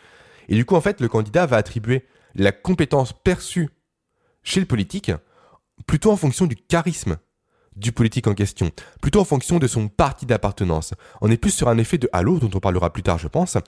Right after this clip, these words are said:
En fait, la personne va croire qu'elle juge les compétences de la, du politique de façon neutre et impartiale, alors que non. Ce sont d'autres attributs qui lui font croire que la personne,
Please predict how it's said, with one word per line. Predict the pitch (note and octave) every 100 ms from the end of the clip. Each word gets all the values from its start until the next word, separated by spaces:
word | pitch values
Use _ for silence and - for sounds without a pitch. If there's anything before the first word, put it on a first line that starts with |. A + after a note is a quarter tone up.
| - - - _ -
En | G#2+
fait, | F#3+ G#3+ -
la | G#2+
personne | G#2 A2+ F3+
va | B2+ F#2+
croire | - - F#3+ D#3+
qu'elle | A#2
juge | G2+ D3 A2+
les |
compétences | F#2+ C3 B2+ - C3 A#2
de | G2
la, | F#2
du | F#2 F#2
politique | A2 A2 A2 A#2+ -
de | F#2+
façon | G2 F#2+ G2
neutre | F2 G#2+ A#2+ -
et |
impartiale, | E2+ D#2 - A#2 D#3
alors | - F#2+ -
que | F2
non. | D2 C2 _ - -
Ce |
sont | F#2 G2+
d'autres | F2 G2 F3+ -
attributs | A2+ - F#2 G2 C3+
qui | -
lui | F#2+ F#3
font | G3+ D3
croire | A2 - E2+ G#2+ - - _ -
que | B2
la | A2
personne, | G#2 G2+ G#2 E2+